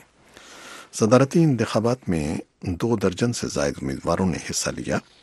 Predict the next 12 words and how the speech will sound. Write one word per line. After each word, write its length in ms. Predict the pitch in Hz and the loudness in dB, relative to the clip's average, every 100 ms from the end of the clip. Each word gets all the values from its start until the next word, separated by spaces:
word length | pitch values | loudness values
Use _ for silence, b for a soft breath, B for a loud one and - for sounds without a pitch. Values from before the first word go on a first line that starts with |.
| B B B B | B B B B
جبکہ 320 | - 104 - 113 | -2 -2 2 4
انتخابی 520 | 95 95 - 123 139 | 4 2 0 0 0
ٹرن 280 | 117 85 80 | 0 2 2
آؤٹ 260 | - - | -2 -2
پینتالیس 540 | 92 90 113 117 110 - | -2 0 0 -2 -6 -6
فیصد 320 | - - - | -6 -6 -6
رہا۔ 300 | - - - - _ _ _ B B B B B - | -8 -8 -10 -12 _ _ _ B B B B B 6
تیونس 360 | 135 170 - | 6 6 4
میں 180 | 127 127 | 6 6
سن 680 | 117 - - 107 101 87 87 | 4 -4 -2 2 4 4 2
دو 180 | 98 92 | 2 2
ہزار 200 | 80 | 0